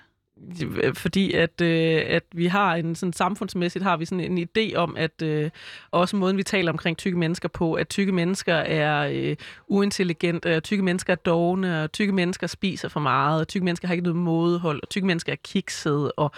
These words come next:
altså, jeg har lige en alder af treogtredive købt, øh, mit første par sweatpants i, øh, øh, over t-, femogtyve år måske, fordi at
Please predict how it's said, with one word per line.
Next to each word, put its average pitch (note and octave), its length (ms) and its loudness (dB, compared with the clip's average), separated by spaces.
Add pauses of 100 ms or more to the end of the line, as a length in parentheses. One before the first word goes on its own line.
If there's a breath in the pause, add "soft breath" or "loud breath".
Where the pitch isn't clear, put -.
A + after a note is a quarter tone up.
(320 loud breath)
altså, F3 140 0
jeg F#3 120 4
har G3 80 0
lige G3 100 0
en F#3 100 2
alder F3 200 4
af C#3+ 60 -2
treogtredive F3 640 0
købt, - 340 -4
øh, D#3+ 520 -2
mit E3 200 -2
første F#3 360 0
par D#3+ 340 0
sweatpants E3+ 760 -2
i, D#3+ 240 -2
øh, D3+ 540 -2 (220)
øh, - 140 -10 (840)
over G3 300 4
t-, - 100 -10
femogtyve G3+ 480 0
år F#3+ 200 4
måske, D3+ 340 -2 (280 loud breath)
fordi G#3 340 0
at E3+ 200 0